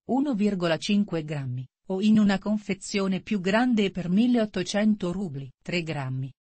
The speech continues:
Benefici: vasta gamma di colori, tonalità saturate, consumo economico,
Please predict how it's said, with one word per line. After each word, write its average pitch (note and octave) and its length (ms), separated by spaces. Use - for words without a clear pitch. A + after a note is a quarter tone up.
Benefici: G3+ 680
vasta F3 440
gamma A3 420
di F3 100
colori, C3+ 480
tonalità G#3+ 520
saturate, D3+ 760
consumo G#3 480
economico, D3+ 640